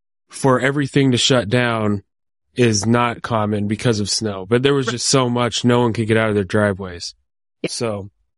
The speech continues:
Speaker 1: um, yeah, that's interesting that, do, so where you're at, how much does it snow normally?
Speaker 2: We do get snow. I mean, there is a sno-, I mean, Big Bear area. I don't know if you are familiar with the
Speaker 1: Okay,
Speaker 2: mountains.
Speaker 1: okay.
Speaker 2: Yeah. So there are
Speaker 1: Yeah.
Speaker 2: ski resorts in here,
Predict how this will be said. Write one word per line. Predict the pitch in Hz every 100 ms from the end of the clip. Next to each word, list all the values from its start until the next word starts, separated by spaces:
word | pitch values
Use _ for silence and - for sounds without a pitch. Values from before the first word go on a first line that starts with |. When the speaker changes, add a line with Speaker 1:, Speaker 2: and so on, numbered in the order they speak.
| _ -
Speaker 1:
um, | 120 113 107 98 - _ -
yeah, | 143 127
that's | 139 -
interesting | 143 131 127 113 - 127 117
that, | 110 - _ _ -
do, | 160 -
so | - 160 139 127 _ -
where | 139 139
you're | 143 165 147
at, | 143 123
how | - 143 143
much | 143 139
does | 139 120
it | 110
snow | - 135 127 120 113 - _ 117
normally? | 123 123 113 104 95 98 _ -
Speaker 2:
We | 330 349
do | 494 427
get | 285 240
snow. | - 226 214 214 214
I | 202
mean, | 208 208
there | 220
is | 202
a |
sno-, | 180 - 214 - 226 - _ _ -
I |
mean, | 196 160 - - -
Big | 202
Bear | 202 190 196
area. | 202 208 208
I | 190 180
don't | 190
know | 180 175
if | 175
you | 180
are | 175
familiar | - - 170 180 180 180
with | 175
the | 117
Speaker 1:
Okay, | 170 113
Speaker 2:
mountains. | 202 214 - 117
Speaker 1:
okay. | 110
Speaker 2:
Yeah. | 151
So | 196 214 208
there | 226
are | 220
Speaker 1:
Yeah. | - 226
Speaker 2:
ski | 226
resorts | 214 208 190 185 196
in | 185
here, | 185 180 180